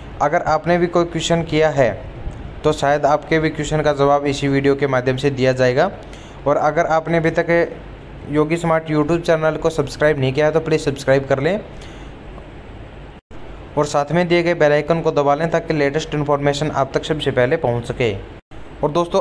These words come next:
अगर आपके मन में भी कोई सवाल है, तो आप कमेंट बॉक्स में पूछ सकते हैं, शायद नेक्स्ट वीडियो में आपका जो सवाल है, वो पिक हो जाए, लेकिन सवाल आपका यूनिक होना चाहिए।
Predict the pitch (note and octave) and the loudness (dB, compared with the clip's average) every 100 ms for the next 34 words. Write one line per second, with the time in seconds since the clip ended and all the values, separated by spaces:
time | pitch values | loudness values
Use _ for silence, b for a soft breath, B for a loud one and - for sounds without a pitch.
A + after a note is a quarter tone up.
0 | - D#3 E3+ D#3+ D#3+ D#3+ F3+ E3+ E3 E3+ | 2 0 0 0 0 0 0 0 2 2
1 | E3+ F3 F3 E3+ D3+ C#3 D#3 D#3 E3 E3 | 2 2 2 2 2 4 4 2 2 0
2 | D3 D#3+ E3+ E3 D#3 D#3 D#3 D3 D3+ D#3+ | 2 2 2 2 2 2 2 -2 0 -2
3 | C#3+ D3 C#3+ C#3+ C3+ C#3+ F3 G3 B B | 0 0 2 0 0 2 2 0 B B
4 | B - - C#3+ E3 E3 D#3 D#3 - D3+ | B -8 0 2 2 2 2 2 0 0
5 | D3+ D#3+ E3 E3+ - D3+ - D#3 D#3 C#3+ | 2 2 4 2 2 0 0 0 0 2
6 | C3+ D3 D3 D3+ D3 D3 C#3 C3+ D#3+ D3+ | 2 4 2 2 2 2 2 4 4 2
7 | - B B B - C#3 D#3 F3 E3+ D3+ | -4 B B B -4 0 2 0 0 2
8 | C#3 D#3+ D3+ D3+ E3+ E3 D#3 E3+ E3 C3+ | 2 2 2 0 2 2 4 2 2 2
9 | D3 C#3+ D3 D#3 E3+ | 2 2 2 2 0